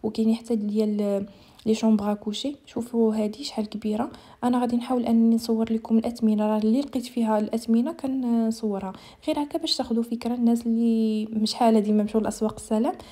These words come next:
يمشيو يضربوا فيها هكايا دويره الا لقاو شي حاجه اللي غادي ت-،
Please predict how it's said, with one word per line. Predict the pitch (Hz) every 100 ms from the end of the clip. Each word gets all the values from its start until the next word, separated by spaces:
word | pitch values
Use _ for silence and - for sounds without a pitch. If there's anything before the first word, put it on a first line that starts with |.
| - - -
يمشيو | 440 359
يضربوا | 262 220 226
فيها | 233 233
هكايا | 220 220 202
دويره | 208 220 240
الا | 262 202 190 196 196
لقاو | 202 208
شي | 208
حاجه | 233 208 208
اللي | 202
غادي | 196 196 202
ت-، | - 214 202